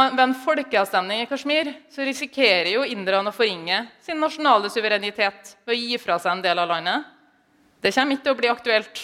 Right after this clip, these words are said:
Det er spesielt viktig for land med flere og sterke etniske og religiøse grupper å holde landet samlet, ellers så kan det skape nye trender, og det har regio-, regionen opplevd tidligere.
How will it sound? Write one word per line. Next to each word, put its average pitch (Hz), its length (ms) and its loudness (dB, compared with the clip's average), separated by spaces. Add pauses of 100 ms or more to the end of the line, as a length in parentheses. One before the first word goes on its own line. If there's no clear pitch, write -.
(520)
Det 247 120 2
er - 40 -2
spesielt 269 640 0
viktig 220 460 -4
for 247 140 0
land 247 340 6
med 240 100 -2
flere 190 320 2
og 196 80 -4
sterke 208 300 0
etniske 190 300 -8
og 196 80 -2
religiøse 208 360 -2
grupper 220 400 0 (360)
å 214 80 -8
holde 196 240 2
landet 170 280 -2
samlet, 226 360 2 (440)
ellers 208 160 -8
så 247 100 -2
kan 233 140 0
det 202 100 -4
skape 202 340 2
nye 190 200 -2
trender, 202 420 2 (180)
og 240 100 -10
det 214 100 2
har 220 140 4
regio-, 226 300 -4
regionen 214 500 -2
opplevd 165 300 -10
tidligere. - 340 -8